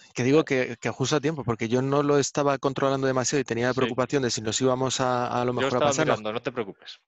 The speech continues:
Speaker 1: Ah, bueno, menos mal, eso es lo bueno de hacerlo dos. Nos quedan cuatro minutos. Eh, hemos visto los estados por los que pasamos, la culpa, la justificación, la autoculpa,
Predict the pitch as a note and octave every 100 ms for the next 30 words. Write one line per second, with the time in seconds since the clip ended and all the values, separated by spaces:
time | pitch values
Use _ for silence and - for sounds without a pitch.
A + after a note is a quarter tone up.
0 | - - C#3+ D3+ A#2 A2 G2 G#2 B2 A2+
1 | G#2+ A#2 C#3 B2 B2 B2 A2+ B2 A2+ G#2+
2 | - A2+ A2+ - B2+ C3 B2 C3 B2+ C3
3 | B2+ C3+ C#3 D#3 E3+ - _ - - -
4 | - - - - - - _ _ C3 C3
5 | B2+ B2 B2+ C3+ C3 C#3 - C#3 B2+ B2+
6 | B2+ B2 A#2+ A#2+ - - A#2 A#2+ A#2 -
7 | B2+ C3 C3+ C3 B2+ B2 A#2 A#2+ G#2+ G#2
8 | C#3 D#3 D3 D3+ D3 G#2 - D3 D3 C3
9 | B2+ B2 B2+ - A2+ A2+ G#2 - C3 C3
10 | C3 A#2 G#2+ A2 A#2 G#2+ G#2 - C#3 C3
11 | - B2+ C3